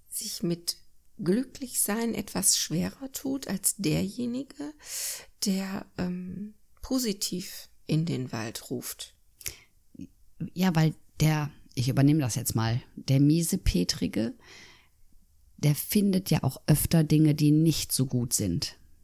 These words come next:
Speaker 2: Der, der vielleicht einen positiveren Blick auf die Welt hat, der erkennt ja auch noch an, was, was gut ist, hat Dinge, wofür er dankbar ist oder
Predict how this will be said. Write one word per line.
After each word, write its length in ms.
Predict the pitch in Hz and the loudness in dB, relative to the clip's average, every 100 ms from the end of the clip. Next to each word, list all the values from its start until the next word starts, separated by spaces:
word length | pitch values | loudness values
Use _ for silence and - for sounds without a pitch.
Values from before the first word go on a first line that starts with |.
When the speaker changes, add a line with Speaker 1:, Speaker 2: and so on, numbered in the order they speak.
| - - | -8 0
Speaker 2:
Der, 140 | 147 | 2
der 140 | 147 143 | 4 2
vielleicht 260 | 151 143 | 0 -2
einen 100 | 135 | 2
positiveren 800 | - 185 180 185 - 175 165 160 | 4 4 2 0 0 0 0 0
Blick 220 | 156 170 | 0 -2
auf 160 | - 160 | -2 0
die 160 | 180 160 | 0 2
Welt 260 | 165 - | 2 0
hat, 300 | 285 - - - - - - - - - - - - - - - - - - - - | -4 -4 -6 -10 -20 -20 -20 -12 2 8 8 8 2 -4 -8 -12 -20 -20 -20 -12 0
der 360 | 160 160 160 - - - | 2 6 10 10 10 4
erkennt 380 | - 156 175 180 | 2 4 4 4
ja 100 | 185 | 4
auch 100 | 156 | 4
noch 160 | 160 - | 4 4
an, 220 | 165 160 | 2 4
was, 320 | 165 - - - - | 4 2 0 -8 -8
was 280 | 165 160 - | 2 2 4
gut 220 | 214 220 | 0 0
ist, 320 | 175 - - | -2 -2 0
hat 160 | 143 - | 0 2
Dinge, 220 | 156 151 | 2 0
wofür 240 | 147 151 | -2 0
er 60 | 143 | 2
dankbar 420 | 151 151 - 127 | 2 2 0 -2
ist 320 | - 139 - | 0 -2 0
oder 480 | - 135 131 135 147 | 2 2 2 0 -2